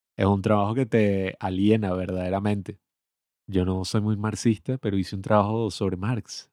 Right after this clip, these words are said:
para finalizar mi semestre. Y bueno, sí tiene sentido las críticas que él hacía desde su contexto y desde su tiempo, porque claro, un trabajo de fábrica en las condiciones de lo que era, bueno,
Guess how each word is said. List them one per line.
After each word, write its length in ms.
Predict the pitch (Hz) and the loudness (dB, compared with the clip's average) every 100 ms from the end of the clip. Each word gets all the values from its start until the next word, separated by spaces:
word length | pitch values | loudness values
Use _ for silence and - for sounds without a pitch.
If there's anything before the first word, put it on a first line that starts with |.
| - | -12
para 260 | 98 95 | -8 -8
finalizar 500 | 90 95 90 90 95 | -2 0 0 -2 -2
mi 100 | 95 | -2
semestre. 520 | 113 104 92 - 131 - _ _ _ _ _ _ - | -2 -2 -2 -6 -10 -12 _ _ _ _ _ _ 2
Y 60 | |
bueno, 460 | 98 104 98 90 - _ _ _ _ _ - | 6 6 4 -2 -8 _ _ _ _ _ -14
sí 260 | - 120 107 | 4 4 6
tiene 240 | 123 135 | 4 2
sentido 500 | 135 117 95 113 113 | 0 -2 -2 0 2
las 180 | 131 110 | 2 0
críticas 460 | 107 107 117 135 120 | 0 -2 0 -4 -2
que 120 | 110 | 0
él 80 | 110 | 0
hacía 480 | - 123 123 123 123 | 0 -2 0 0 0
desde 240 | 123 113 | -2 -2
su 120 | 107 | -4
contexto 720 | 101 95 90 107 120 107 - | -6 -8 -2 0 0 -2 -4
y 100 | 98 | -2
desde 180 | 92 90 | -2 -4
su 120 | 95 | -6
tiempo, 440 | 90 98 98 92 151 | -4 -2 -2 -2 -2
porque 260 | 123 95 | -2 -4
claro, 380 | 92 101 104 90 _ _ _ _ _ _ _ - | 2 2 2 -4 _ _ _ _ _ _ _ -4
un 220 | 110 104 | -2 0
trabajo 440 | 98 117 120 107 101 | 2 4 4 2 0
de 80 | 92 | 0
fábrica 680 | 107 110 107 98 - 95 - | 0 2 0 -2 -2 -6 -4
en 160 | 104 | -4
las 140 | 101 95 | -4 -4
condiciones 800 | 104 98 95 - 107 110 107 95 | -8 -8 -8 -2 0 0 -2 -4
de 160 | 95 | -4
lo 120 | 95 90 | -6 -6
que 200 | 95 92 | -6 -2
era, 540 | 98 113 110 98 95 | 0 0 0 -2 -2
bueno, 500 | 92 101 98 90 | -2 -4 -4 -8